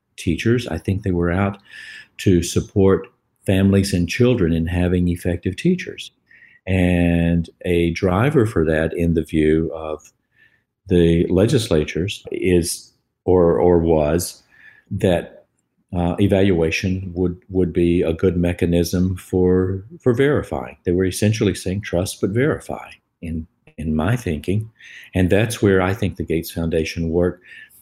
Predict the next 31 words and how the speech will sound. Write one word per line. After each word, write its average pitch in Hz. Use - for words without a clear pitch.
was 92
right 98
on 113
point. 71
It 95
was 95
a 98
clear 120
impetus -
for 78
those 67
states. -
What 120
I 113
would 92
like 98
to 92
have 80
seen 78
done 76
differently, 101
though, 76
was, 92
uh, 87
more 92
thoughtful 104
work. 113
There 92
was 82
a 82
rush 80